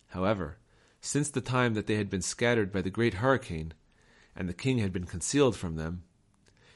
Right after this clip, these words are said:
he no longer looked at the hand, since it was only meant to be used by the king. But he had engraved an image of the hand on a stone,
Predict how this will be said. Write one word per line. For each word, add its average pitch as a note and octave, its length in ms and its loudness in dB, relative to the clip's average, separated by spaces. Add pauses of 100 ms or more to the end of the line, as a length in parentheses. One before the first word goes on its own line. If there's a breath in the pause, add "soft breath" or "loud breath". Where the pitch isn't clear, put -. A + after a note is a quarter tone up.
he - 120 -8
no G2+ 200 2
longer G2 280 2
looked G#2 280 -2
at - 100 -2
the F#2 60 -8
hand, E2+ 440 -6
since - 300 -4
it G#2 80 0
was F2 160 -4
only C3 260 2
meant A2+ 220 0
to G#2+ 100 -4
be G#2 120 -2
used A2 260 0
by F#2 120 0
the F2+ 80 -2
king. E2+ 340 -6 (760 soft breath)
But A#2 120 0
he A#2 60 4
had A2+ 120 4
engraved A#2 600 4
an G#2 180 -4
image D3 380 2
of G2 120 2
the F#2+ 60 2
hand F2 360 -2
on F2+ 120 -4
a F2 80 -4
stone, F2 480 -2